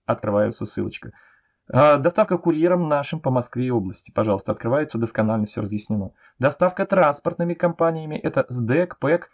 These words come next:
Желдор Экспедиция, Почтой России, М С. Да, вот, пожалуйста. Доставка С Ш А, Канаду, Европу. Но в данный момент проблема из-за коронавируса, границы закрыты. И наш представитель, вот, кстати, на территории Украины, вот на территории Украины, пока не может принять наши товары. Но как сможет, сразу мы сделаем об этом видео.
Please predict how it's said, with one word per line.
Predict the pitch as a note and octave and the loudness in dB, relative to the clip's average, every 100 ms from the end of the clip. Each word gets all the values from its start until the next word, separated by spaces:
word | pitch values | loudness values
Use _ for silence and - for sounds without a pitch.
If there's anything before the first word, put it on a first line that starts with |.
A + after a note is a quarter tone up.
| _ - G#2+ | _ -8 -4
Желдор | A2+ E3 E3 D#3+ | 0 2 2 0
Экспедиция, | - C#3 C3+ - | -4 -4 -4 -4
Почтой | A2 E3 E3 D#3 | -2 -2 0 -2
России, | D3 D3 C#3+ C3+ B2 | -4 -2 -2 -2 -4
М | - D3 | -4 0
С. | A2+ G2+ - | 0 0 -2
Да, | D#3+ | -2
вот, | C#3 | 0
пожалуйста. | A#2+ G#2+ G2 - - _ | -2 -2 -4 -8 -20 _
Доставка | - C3 C3 - | -2 2 2 0
С | C3+ | -6
Ш | C3 D3 | -4 -2
А, | |
Канаду, | C3 C3 C3+ C3 | 0 2 2 0
Европу. | D3 B2 G2 - - _ | 0 0 -2 -6 -20 _
Но | B2 | -2
в | |
данный | B2 B2+ | 2 2
момент | B2 A#2+ A2+ | 2 0 0
проблема | B2+ A#2+ E3 | -2 0 0
из-за | B2+ A2+ | -2 -2
коронавируса, | A#2 A2 B2+ C3+ A2 | -2 0 0 -4 -2
границы | A2+ A2 - | -2 -2 -4
закрыты. | G2+ A2+ C#3+ D3 | -6 -4 -4 0
И | |
наш | G#2+ G#2+ - - | 0 0 -4 -10
представитель, | - E3 - D3 B2 - | -4 -4 0 -2 0 -2
вот, | G#2 G#2+ | -2 -4
кстати, | - G#2+ - | -4 -4 -2
на | A#2 | -2
территории | C3+ A2 G#2+ G#2+ | -2 -4 -4 -2
Украины, | G#2 A2 A2+ C#3+ | -2 0 -2 -2
вот | A2 A2 | -4 -2
на | G#2 | -4
территории | G#2 C3 C3+ B2+ | -6 -6 -4 -4
Украины, | B2 B2+ B2 A#2+ _ - _ | -4 -4 -2 -6 _ -20 _
пока | D3 - - | 0 0 -2
не | D3 | -2
может | D#3 C3+ | -2 -4
принять | - B2+ B2 | -2 -2 -2
наши | A#2+ A#2+ A#2+ | -2 -2 -4
товары. | - A#2+ D3+ F3+ F3+ _ _ _ | 0 2 4 2 -2 _ _ _
Но | B2+ D3+ | 0 0
как | F#3+ B2 | 0 -2
сможет, | C3+ D#3+ D#3+ | 0 -2 -2
сразу | - B2+ C3+ | -2 0 0
мы | A#2+ | -4
сделаем | A2 A#2+ C3 A2+ | -2 -2 0 -2
об | G2 | -2
этом | G#2 A2 | -2 0
видео. | G2+ G2 | 0 -4